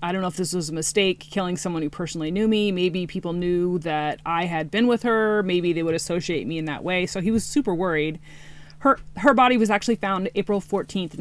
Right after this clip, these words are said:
Speaker 1: nineteen ninety-six, but it seemed no one really knew much about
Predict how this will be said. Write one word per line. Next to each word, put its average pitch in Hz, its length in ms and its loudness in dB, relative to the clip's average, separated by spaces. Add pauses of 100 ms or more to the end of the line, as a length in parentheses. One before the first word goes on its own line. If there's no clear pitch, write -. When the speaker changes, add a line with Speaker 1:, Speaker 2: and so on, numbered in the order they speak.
Speaker 1:
nineteen 185 200 -2
ninety-six, 175 760 0 (600)
but 233 280 6
it - 120 6
seemed 269 600 8 (440)
no 214 280 8
one 240 180 10
really 214 240 8
knew 196 160 2
much 185 260 0
about 175 400 4